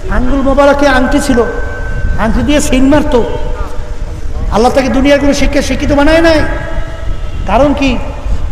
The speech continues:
দুনিয়াদার নাস্তিকের দলেরা, বেঈমানের দলেরা বলার সুযোগ পেত। লোকটা মেধাবী ছিল, বড় শিক্ষিত ছিল, পণ্ডিত মানব ছিল,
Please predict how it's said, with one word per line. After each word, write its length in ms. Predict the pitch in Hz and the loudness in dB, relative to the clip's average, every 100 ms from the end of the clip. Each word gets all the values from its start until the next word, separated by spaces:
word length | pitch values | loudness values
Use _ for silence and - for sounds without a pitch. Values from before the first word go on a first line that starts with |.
| - | -2
দুনিয়াদার 440 | 240 262 262 247 | 0 0 0 0
নাস্তিকের 500 | 233 233 - 247 240 | -2 -2 -4 -4 -2
দলেরা, 300 | 233 233 208 - - | -2 0 -2 -2 -2
বেঈমানের 440 | 208 240 247 240 | 2 2 2 2
দলেরা 300 | 233 226 208 - - - - - 160 | 2 2 2 0 -2 -2 -2 -4 0
বলার 240 | 202 208 | 2 2
সুযোগ 340 | - 233 302 330 | 0 2 2 2
পেত। 260 | 277 - 147 - - - - | 0 2 2 0 -2 -2 -2
লোকটা 260 | 190 214 202 | -2 0 0
মেধাবী 340 | 190 214 269 | 0 0 0
ছিল, 240 | 247 247 247 - - - - - | 0 2 2 2 -2 -4 -4 -2
বড় 160 | 190 226 | 0 2
শিক্ষিত 400 | - 214 285 277 - | 0 -2 -2 -2 0
ছিল, 220 | 247 220 - - - | 0 0 -2 -6 0
পণ্ডিত 300 | 180 220 240 226 147 | 2 2 2 0 0
মানব 280 | 233 294 | 2 2
ছিল, 280 | - 269 240 | 2 2 2